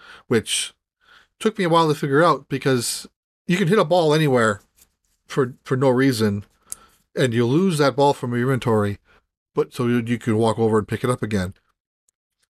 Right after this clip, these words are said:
But, and you're able to choose which ball you want at that point. But if you're hitting it from a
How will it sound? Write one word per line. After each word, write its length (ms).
But, 200
and 200
you're 200
able 160
to 100
choose 380
which 200
ball 240
you 120
want 220
at 60
that 180
point. 300
But 140
if 140
you're 100
hitting 240
it 80
from 160
a 100